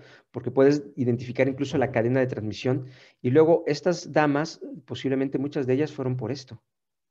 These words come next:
de aquí para acá. Por lo tanto, un análisis estratégico,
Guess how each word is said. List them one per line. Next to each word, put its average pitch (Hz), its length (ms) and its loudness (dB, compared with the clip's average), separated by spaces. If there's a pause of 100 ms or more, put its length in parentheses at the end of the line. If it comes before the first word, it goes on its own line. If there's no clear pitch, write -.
(800)
de 110 80 -10
aquí 120 120 -8
para 127 140 -6
acá. 135 240 -10 (1500)
Por 131 60 -2
lo 139 100 0
tanto, 175 640 2
un 147 160 -4
análisis 170 640 -2
estratégico, - 880 -6